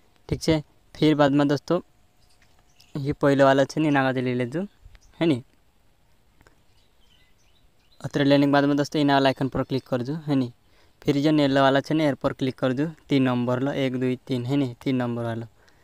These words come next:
इना का जैसा बढ़ाओ जो, है नी दोस्तों, इना का जैसा बढ़ाई ले जो। तुम तत्र लागे तत्र कर सकसो तुम, ठीक है।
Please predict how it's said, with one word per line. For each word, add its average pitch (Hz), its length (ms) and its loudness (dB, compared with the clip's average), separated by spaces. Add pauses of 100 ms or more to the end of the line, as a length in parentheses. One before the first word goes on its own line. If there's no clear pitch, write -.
(380)
इना 135 160 0
का 135 80 2
जैसा 147 340 -2 (220)
बढ़ाओ 127 340 2
जो, 143 200 -2 (2000)
है 147 100 0
नी 175 80 2
दोस्तों, 156 300 -2
इना - 540 -6
का 131 100 0
जैसा 147 100 0
बढ़ाई 127 240 -2
ले 117 160 -6
जो। 135 160 -8 (1300)
तुम 160 200 2
तत्र 151 260 -2
लागे 143 220 2
तत्र 160 300 -4
कर 139 180 -4
सकसो - 320 -6
तुम, 127 300 -4
ठीक 151 300 -4
है। 170 120 2